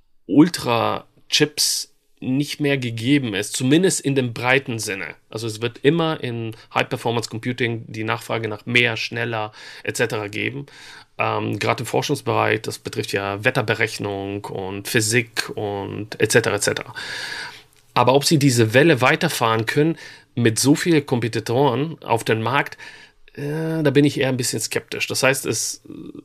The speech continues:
es könnte ein bisschen holpriger jetzt, wenn ich eine Prognose, du weißt ja, neunundneunzig Prozent aller Prognosen sind falsch, aber wenn ich eine Prognose <laughs> abgeben würde, würde ich sagen, das wird jetzt nicht so bis in alle Unendlichkeit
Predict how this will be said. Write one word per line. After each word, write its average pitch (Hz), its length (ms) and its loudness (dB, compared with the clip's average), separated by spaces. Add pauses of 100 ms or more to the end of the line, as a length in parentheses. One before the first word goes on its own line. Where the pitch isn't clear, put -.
(300)
es - 220 -4
könnte 170 240 6
ein 147 80 4
bisschen 131 320 0
holpriger 156 720 2
jetzt, 127 440 -4
wenn 117 240 -4
ich 117 120 -4
eine 120 80 -2
Prognose, 123 520 0
du 117 100 -2
weißt 107 180 0
ja, 104 260 -4
neunundneunzig 117 520 -2
Prozent 117 420 -4
aller 113 120 2
Prognosen 113 380 -2
sind 110 140 -4
falsch, - 320 2 (560)
aber 123 180 4
wenn 139 120 6
ich 147 80 4
eine 139 100 6
Prognose 139 640 6
<laughs> - 20 8
abgeben 151 420 4
würde, 160 320 2
würde 147 140 2
ich 143 100 0
sagen, 156 160 2
das 139 380 0
wird 143 100 2
jetzt 147 240 2
nicht 151 160 2
so 151 300 4
bis 131 360 -4
in 131 440 -4
alle 131 220 0
Unendlichkeit 131 880 0